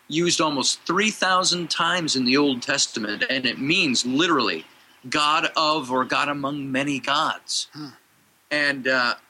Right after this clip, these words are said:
Speaker 1: um, El being the name of God in the Hebrew or the Canaanite language, and Him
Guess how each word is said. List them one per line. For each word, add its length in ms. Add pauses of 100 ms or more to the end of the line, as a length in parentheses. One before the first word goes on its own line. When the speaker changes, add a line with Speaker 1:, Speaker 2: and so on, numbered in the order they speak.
(100)
Speaker 1:
um, 360
El 360
being 280
the 100
name 240
of 140
God 340
in 100
the 60
Hebrew 500
or 60
the 80
Canaanite 560
language, 420 (380)
and 180
Him 580